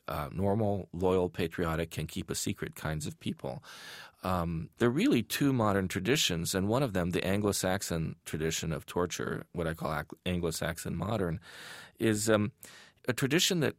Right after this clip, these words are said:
was certainly there among security agencies and police, um,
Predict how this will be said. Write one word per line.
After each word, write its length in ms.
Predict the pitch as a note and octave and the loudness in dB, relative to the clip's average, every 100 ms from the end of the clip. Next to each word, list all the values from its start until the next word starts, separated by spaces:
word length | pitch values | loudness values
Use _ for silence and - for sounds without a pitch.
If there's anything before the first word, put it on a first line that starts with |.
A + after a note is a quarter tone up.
| - | 0
was 200 | A#2 A2 | 2 4
certainly 840 | - - - - - G3 G#3+ B2 G#2+ | 4 2 0 0 4 4 4 2 6
there 440 | G#2 G2+ F#2+ F#2 - - | 6 8 6 4 -2 -2
among 580 | G2+ F#2+ G2+ G2 G2 F#2 | 2 4 4 4 2 -2
security 560 | - - - G#2+ G2 - | -2 -2 2 4 4 2
agencies 680 | F2 F2 F2+ E2 F2 D#2+ | 0 -2 -4 -2 -2 -2
and 160 | F2+ E2 | -2 -4
police, 520 | - E2+ E2 D#2 - - - - - - - | -2 -2 -2 -4 -8 -12 -20 -20 -20 -20 -6
um, 420 | G2 F2+ F2 E2+ | -2 0 0 -4